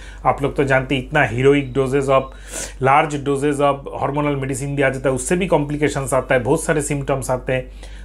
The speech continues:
तो ट्राई नहीं करके भी ट्रीटमेंट स्टार्ट कर देते हैं। हम लोग के पास जब आते हैं रूटीन ट्राई करने के बाद without medicine वो लोग प्रेग्नेंट बन जाते हैं। ऐसे भी ten to twenty percent पेशेंट होते हैं।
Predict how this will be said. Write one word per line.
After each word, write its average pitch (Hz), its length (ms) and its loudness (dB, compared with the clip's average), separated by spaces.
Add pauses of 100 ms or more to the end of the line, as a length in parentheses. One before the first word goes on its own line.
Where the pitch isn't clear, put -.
(160)
तो 196 380 4 (220)
ट्राई 180 340 6
नहीं 190 400 2
करके 202 340 4
भी 214 140 2
ट्रीटमेंट 185 440 -4
स्टार्ट - 280 0
कर 156 160 0
देते 147 320 0
हैं। 156 160 2
हम 147 160 2
लोग 143 160 4
के 156 60 6
पास 139 240 2
जब 139 200 2
आते 131 220 2
हैं 156 60 4
रूटीन 143 320 -2
ट्राई 143 220 0
करने 139 340 -2
के 143 120 -2
बाद 135 460 0
without 170 320 6
medicine 156 380 -4
वो 139 80 0
लोग 139 220 -2
प्रेग्नेंट 131 380 -4
बन 123 180 -2
जाते 127 240 -2
हैं। - 140 -6
ऐसे 131 260 -2
भी 180 100 -2
ten 139 360 -2
to 147 160 -4
twenty 127 320 -2
percent 151 400 -2
पेशेंट 143 460 -8
होते 101 280 -8
हैं। 117 460 0